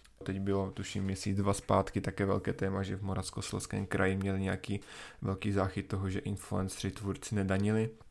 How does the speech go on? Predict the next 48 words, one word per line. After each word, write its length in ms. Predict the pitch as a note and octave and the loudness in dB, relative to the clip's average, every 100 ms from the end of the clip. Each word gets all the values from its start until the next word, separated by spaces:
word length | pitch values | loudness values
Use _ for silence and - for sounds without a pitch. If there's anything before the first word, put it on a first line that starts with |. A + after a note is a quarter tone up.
| - | -8
A 60 | |
to 160 | F#2+ G2 | -2 -2
už 140 | G2 | -2
vlastně 520 | G2 F#2+ G2+ G2 F#2+ F#2 | -2 -4 -2 -2 -2 -4
je 140 | A2 G2+ | -4 -2
hodně 220 | G2 F#2+ | -2 -2
nepříjemné, 560 | F#2 - G2 F#2+ F#2 | -2 -2 -2 -2 -2
když 340 | G2 G2 F#2 - | -2 -4 -4 -6
to 120 | G2+ | -6
pak 180 | - G2+ | -4 -4
řeší 240 | F#2+ - | -4 -4
trošku 300 | - - - | -6 -6 -6
už 80 | G2 | -4
jiné 200 | G2 G2 | -2 -2
orgány, 500 | G2+ G2+ G2+ F#2+ G2 | -2 0 0 0 -2
než 200 | F#2+ G2 | -4 -4
jenom 220 | G2 F#2+ | -6 -6
ten 220 | F#2+ F#2+ | -6 -6
živnosťák, 760 | G2+ G2 G2+ - - F2+ - - - - - - | -6 -6 -8 -6 -4 -4 -6 -14 -18 -18 -20 -8
které 200 | - F#2+ | -4 -2
na 120 | F#2+ | -2
to 140 | - | -2
mnohdy 340 | F#2+ G2+ G2+ F#2+ | 0 0 2 0
nemají 300 | F#2 F#2 F#2+ | 0 0 0
bohužel 360 | G2 G2 F#2+ | -2 -2 -2
čas, 380 | F#2+ G2 G2 - | -2 -2 -4 -4
eh, 200 | G2+ F#2+ | -4 -4
protože 220 | - - | -4 -6
těch 220 | - G2+ G2 | -6 -6 -6
úředníků 400 | G2+ F#2+ F#2 G2+ | -4 -4 -6 -6
tam 360 | F#2+ G2 F#2+ | -4 -4 -6
není, 380 | G2 G2 G2 F#2+ | -4 -4 -4 -4
není 200 | G2 G2 | -4 -6
tolik. 380 | G2 G2 F#2+ - - - - - - - - - | -4 -6 -6 -10 -16 -18 -18 -18 -18 -20 -6 0
A 120 | G2+ | 0
nemají 280 | G2 F#2 F#2 | 0 0 -2
na 80 | |
tu 100 | - | -4
kapacitu 480 | - - G2 - - | -6 -2 -4 -4 -2
a 40 | G2 | -2
řeší 280 | F#2+ - | -2 -4
pak 200 | - G2 | -2 -4
spíš 280 | - - F#2+ | -4 -6 -4
ty 120 | - | -2
závažnější 720 | G2 F#2 F#2 F#2+ F2+ F2+ - F2 | 0 2 0 -2 -4 -6 -6 -4
věci. 380 | F2 - F#2+ - - - - - | -6 -6 -8 -10 -16 -20 -20 -4
Ale 220 | - G2+ | 2 4
ještě 360 | G2 - G#2 | 4 2 2